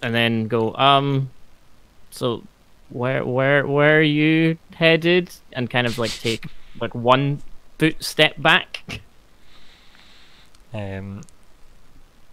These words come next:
Speaker 2: it rotates on the spot, and then just slowly starts heading away from you, toward, back towards, like, the town centre direction. And then it stops after,
Speaker 1: I
Speaker 2: like,
Speaker 1: think
Speaker 2: a, a metre or two.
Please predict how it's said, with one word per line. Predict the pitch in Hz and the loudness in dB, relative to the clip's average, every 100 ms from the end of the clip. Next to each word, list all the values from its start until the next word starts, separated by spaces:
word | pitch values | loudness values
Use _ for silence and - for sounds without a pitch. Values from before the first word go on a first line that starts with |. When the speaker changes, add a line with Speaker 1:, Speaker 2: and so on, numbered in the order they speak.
| - | -2
Speaker 2:
it | 175 | -2
rotates | 175 180 - 151 175 - - | 0 -2 -2 -4 -4 -6 -2
on | 147 131 | -2 -2
the | 117 | -8
spot, | - - 151 - - - - - - - - - - _ _ - - - - - - - - - - - - - - - - - - | -8 -4 -4 -4 -12 -16 -20 -20 -20 -20 -20 -20 -20 _ _ -20 -20 -20 -20 -20 -20 -20 -20 -20 -20 -20 -20 -20 -20 -20 -20 -18 -10
and | 117 | -6
then | 120 117 | -4 -4
just | 117 110 | -8 -10
slowly | - 120 120 117 | -10 -6 -6 -4
starts | 113 - 113 - | -6 -6 -8 -8
heading | 110 107 | -10 -10
away | 104 107 | -10 -10
from | 104 123 120 | -10 -12 -12
you, | 123 98 | -14 -16
toward, | - 104 98 101 - | -14 -12 -10 -12 -6
back | 107 123 | -6 -6
towards, | - 107 98 - | -8 -8 -6 -8
like, | 117 | -10
the | - | -12
town | - 101 | -14 -12
centre | 98 104 120 | -10 -12 -8
direction. | 117 127 - 127 - - - - - - - - - - - | -8 -8 -12 -16 -16 -18 -18 -18 -16 -18 -20 -20 -20 -20 -12
And | 110 | -8
then | 107 | -8
it | - | -10
stops | - 110 - - | -6 -6 -6 -8
after, | 104 - | -8 -6
Speaker 1:
I | 120 | -6
Speaker 2:
like, | 110 | -4
Speaker 1:
think | 117 - | -8 -8
Speaker 2:
a, | 104 | -12
a | |
metre | 104 107 107 | -10 -10 -8
or | 110 | -8
two. | - 113 | -10 -12